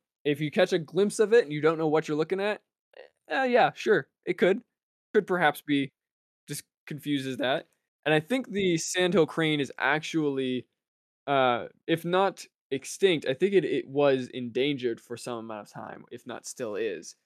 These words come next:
So that's where it was also less common back in the day. Or, or it is less common than it was, it could be. So, that's another possible explanation.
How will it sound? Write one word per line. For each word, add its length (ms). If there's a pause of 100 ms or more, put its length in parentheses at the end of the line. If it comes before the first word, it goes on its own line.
So 200
that's 200
where 180
it 100
was 120
also 720 (240)
less 380
common 520 (240)
back 200
in 60
the 60
day. 200 (480)
Or, 140
or 340
it 260
is 220
less 160
common 420 (300)
than 300 (540)
it 140
was, 320
it 180 (140)
could 240
be. 220 (500)
So, 280 (800)
that's 220
another 360
possible 520
explanation. 600